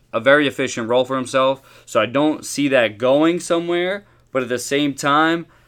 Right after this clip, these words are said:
I could see the majority of the work going to Geis. Geis is a talented guy. He could be a three-down back.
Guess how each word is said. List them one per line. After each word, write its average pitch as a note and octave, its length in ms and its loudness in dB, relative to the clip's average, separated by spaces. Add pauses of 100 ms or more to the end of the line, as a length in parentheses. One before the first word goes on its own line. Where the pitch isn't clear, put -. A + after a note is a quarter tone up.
(140)
I A#2+ 120 0
could D#3 440 0
see C#3+ 640 -2
the C3+ 320 2
majority D3 640 6
of C3 80 0
the B2 80 -4
work A#2+ 260 2
going A#2 280 2
to A#2 80 -8
Geis. G#2+ 380 0
Geis A#2+ 340 0
is G#2+ 100 -10
a G#2 60 -12
talented A2 400 -2
guy. A#2 200 2
He A2+ 160 -10
could A#2 320 -6
be A2 260 -2
a A2 120 -6
three-down G#2 520 -6
back. F2 260 -10